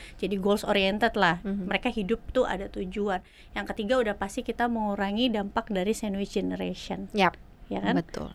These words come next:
Speaker 1: Tahu sendiri, data B P S dua ribu tujuh belas, tujuh puluh tujuh persen lansia itu hidup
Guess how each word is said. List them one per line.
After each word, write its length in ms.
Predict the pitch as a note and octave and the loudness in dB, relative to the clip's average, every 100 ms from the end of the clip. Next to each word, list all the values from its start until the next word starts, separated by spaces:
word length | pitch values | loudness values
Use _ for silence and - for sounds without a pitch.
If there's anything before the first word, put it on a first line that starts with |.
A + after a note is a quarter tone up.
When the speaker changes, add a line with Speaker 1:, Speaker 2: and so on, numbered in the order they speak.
| - | -4
Speaker 1:
Tahu 160 | F#3 F#3+ | -2 0
sendiri, 400 | A3 B3+ A3 G3 | 4 6 6 4
data 320 | G3 A3+ A3+ | 4 6 6
B 80 | G#3+ | 6
P 80 | G#3+ | 4
S 140 | G#3 | 2
dua 160 | A3 G#3 | 2 0
ribu 560 | G#3 F#3+ G#3 G3+ G3+ | 0 0 0 2 2
tujuh 320 | G3 G#3 G3 | 2 0 0
belas, 480 | F#3+ G3 B3 E4 - | 2 4 6 4 0
tujuh 240 | - G#3 G#3+ | -6 -6 -4
puluh 160 | G#3 | -2
tujuh 240 | G3 G3+ G3 | 0 -2 -2
persen 560 | G3+ - - F4+ G4+ - - - - - - | -2 0 4 6 4 -4 -12 -18 -20 -20 0
lansia 720 | A3 G3+ G3+ F4 D#4+ C4 D4+ - - - - | 4 4 4 4 8 8 6 -2 -14 -14 -4
itu 260 | B3+ - | 0 4
hidup 400 | E4 C#4+ A#3 C4 | 4 6 6 6